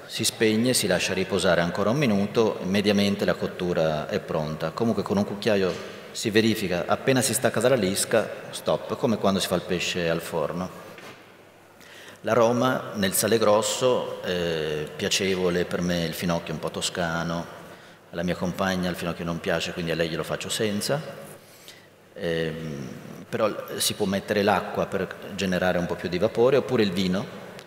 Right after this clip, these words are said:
anche rosso, se ci piace quell'aroma, speziatura, sempre che uno abbia naso e palato per apprezzarlo, perché tante volte uno lavora tutto il giorno, arriva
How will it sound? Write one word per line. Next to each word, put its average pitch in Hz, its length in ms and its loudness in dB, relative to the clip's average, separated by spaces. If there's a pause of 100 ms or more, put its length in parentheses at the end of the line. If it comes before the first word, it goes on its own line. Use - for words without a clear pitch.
(480)
anche 123 260 0
rosso, 90 480 2 (440)
se - 180 -8
ci 98 140 -4
piace 104 320 0
quell'aroma, 95 580 2
speziatura, 92 960 -2 (160)
sempre 139 380 6
che 135 100 4
uno 139 180 6
abbia 104 220 4
naso 113 240 4
e 107 40 4
palato 101 520 4
per 95 160 0
apprezzarlo, 87 720 -2 (160)
perché - 240 -4
tante 113 260 2
volte 117 480 4 (520)
uno 113 180 -2
lavora 90 720 2
tutto 113 180 -2
il 113 100 4
giorno, 110 640 4 (640)
arriva 95 680 -2